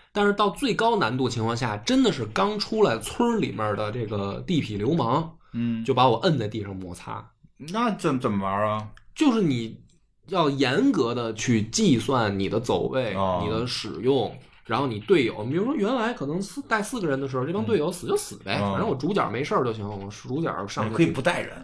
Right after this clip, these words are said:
Speaker 1: 啊，甚至我一个人都能单挑。
Speaker 2: 嗯。
Speaker 1: 但是你玩最难的呢，你就不行，你，
Speaker 2: 嗯。
Speaker 1: 你必须要带着帮手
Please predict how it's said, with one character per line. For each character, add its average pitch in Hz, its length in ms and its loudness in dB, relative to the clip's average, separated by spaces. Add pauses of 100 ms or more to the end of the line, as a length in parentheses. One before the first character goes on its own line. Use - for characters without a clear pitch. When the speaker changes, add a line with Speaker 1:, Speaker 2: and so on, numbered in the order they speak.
(140)
Speaker 1:
啊， 101 280 2
甚 180 140 -2
至 147 60 2
我 143 120 4
一 98 120 2
个 165 80 8
人 135 100 6
都 117 60 2
能 110 80 -2
单 110 140 -2
挑。 110 200 4
Speaker 2:
嗯。 98 180 4 (220)
Speaker 1:
但 185 120 -2
是 143 60 -2
你 127 80 0
玩 175 140 2
最 220 120 2
难 127 220 0
的 190 100 2
呢， 170 320 0
你 117 80 -8
就 113 60 -6
不 107 80 -8
行， 104 260 -8
你， 113 100 -6
Speaker 2:
嗯。 123 220 -2
Speaker 1:
你 135 80 -2
必 196 220 -2
须 269 220 0
要 185 120 2
带 143 200 2
着 120 80 -2
帮 147 240 0
手 - 260 -12